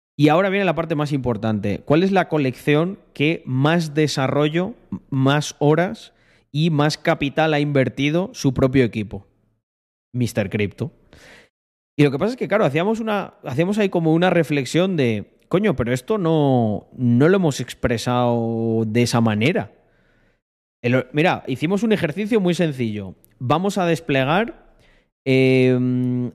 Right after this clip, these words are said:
tenemos una parte de desarrollo que se despliega, ya se va a presentar el, el viernes. Y, y le dije a los chicos,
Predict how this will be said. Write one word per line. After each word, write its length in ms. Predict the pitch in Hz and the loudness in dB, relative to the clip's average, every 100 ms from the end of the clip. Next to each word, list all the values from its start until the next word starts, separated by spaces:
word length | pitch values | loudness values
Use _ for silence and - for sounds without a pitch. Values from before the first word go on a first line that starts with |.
| - | -2
tenemos 380 | 139 170 185 | 0 0 0
una 180 | 196 175 | -2 -2
parte 240 | 165 156 156 | -2 -2 -2
de 200 | 139 135 | 0 0
desarrollo 540 | 131 127 123 156 202 | -2 -4 0 2 2
que 100 | 156 | 0
se 120 | 131 | 0
despliega, 800 | 120 110 131 135 135 139 127 123 | -2 0 0 2 2 2 4 2
ya 160 | 120 131 | 2 0
se 120 | 147 | 0
va 80 | 131 | -2
a 40 | |
presentar 640 | 131 131 123 113 127 127 123 | -2 -2 -2 0 0 2 2
el, 480 | 117 117 113 110 - | 2 2 0 -2 0
el 160 | 127 107 | 0 4
viernes. 600 | 123 135 156 226 - _ _ _ _ _ _ _ _ _ _ - | 4 4 0 -6 -10 _ _ _ _ _ _ _ _ _ _ -2
Y, 540 | 139 147 143 - _ - | 4 6 4 -2 _ -2
y 120 | 165 | 2
le 80 | 165 | 2
dije 180 | 170 | 2
a 60 | 196 | 0
los 140 | 165 | -2
chicos, 440 | - 127 110 95 | -2 -8 -8 -12